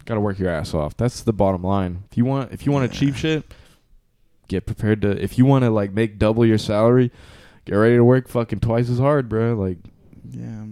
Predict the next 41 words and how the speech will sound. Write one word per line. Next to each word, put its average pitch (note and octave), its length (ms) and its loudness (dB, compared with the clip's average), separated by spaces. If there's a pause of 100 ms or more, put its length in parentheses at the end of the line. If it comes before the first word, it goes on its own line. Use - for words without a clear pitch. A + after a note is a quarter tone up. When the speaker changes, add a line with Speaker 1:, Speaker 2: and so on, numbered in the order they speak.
Speaker 2:
I A#2+ 60 -8
mean, C#3 240 -2
it's C3 120 -8
kind C#3+ 300 -6
of A#2+ 80 -6
facts. C3+ 340 -4
Like, G2 200 -6
it's C3+ 200 -6
fair. A#2+ 580 0
The B2 260 -6
hardest C3+ 420 0
worker C3 400 -2
should A#2+ 540 -6 (1040)
Speaker 1:
get G#2+ 240 2
Speaker 2:
get G2+ 40 0
Speaker 1:
rewarded G#2+ 420 6
the - 60 2
most. C3 240 6
Speaker 2:
rewarded D3+ 400 6
the D3 60 2
most, G3 500 0
right? D3+ 220 2
Speaker 1:
Yeah. A3 160 8
Speaker 2:
You E3 60 2
know, A#3+ 300 2 (220)
some D#3+ 200 2
dude's E3+ 200 6
not E3 200 2
willing D#3+ 280 0
to, D#3 120 -6
like, C#3 180 -2 (240)
hard, C#3 240 0
work C3+ 220 0
hard, D#3+ 340 -4
and, C3 140 -2
like, G#2+ 240 -4
Speaker 1:
<clears throat> - 460 -8
Why G#2+ 300 4
w-, A#2+ 200 4
should - 180 0
we B2 60 4